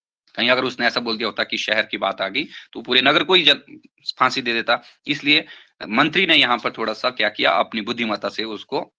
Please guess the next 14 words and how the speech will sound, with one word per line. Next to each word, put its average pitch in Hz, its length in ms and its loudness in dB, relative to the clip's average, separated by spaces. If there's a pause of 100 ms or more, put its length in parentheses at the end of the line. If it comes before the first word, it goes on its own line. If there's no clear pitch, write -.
(120)
कोतवाल 139 340 4
को 120 140 -4
ही 117 80 -2
फांसी 110 300 -6
देने 101 220 -8
का 107 440 -2
आग्रह 101 320 -2
किया। 104 280 0 (380)
कुछ 196 200 0
नहीं 151 220 4
महाराज, 135 420 6
महाराज 123 400 2
ले 127 100 4
जाओ 110 300 2